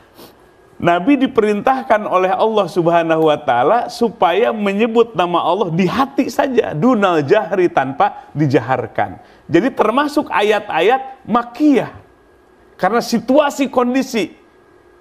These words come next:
ketika dijaharkan malah menjadi negatif. Jadi ayat itu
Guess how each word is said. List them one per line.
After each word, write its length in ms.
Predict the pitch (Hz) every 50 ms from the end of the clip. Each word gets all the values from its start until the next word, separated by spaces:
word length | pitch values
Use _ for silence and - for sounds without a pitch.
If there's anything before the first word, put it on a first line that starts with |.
| _ _ _ _ _ _ _ _ _ _
ketika 560 | - 208 196 190 302 285 269 - - 247 233
dijaharkan 1040 | 208 214 190 156 185 175 151 160 156 143 151 147 - 226 254 285 285 294 - - - - _ _
malah 640 | - 95 95 101 104 120 139 160 175 160 - - - - _ _ _ _ _ _ - _
menjadi 420 | - 98 110 110 107 113 113 120 120
negatif. 540 | 107 107 104 101 101 95 98 - - 107 107 - _ _ _ _ _ _ _ _ _ _ _ _ _ _ _ _ _ _ _ _ _ _ _ _ _ _ _ - - -
Jadi 480 | 120 123 110 135 220 254 - - -
ayat 480 | - 165 165 165 156 156 147 147 - -
itu 320 | 120 135 - - 269 277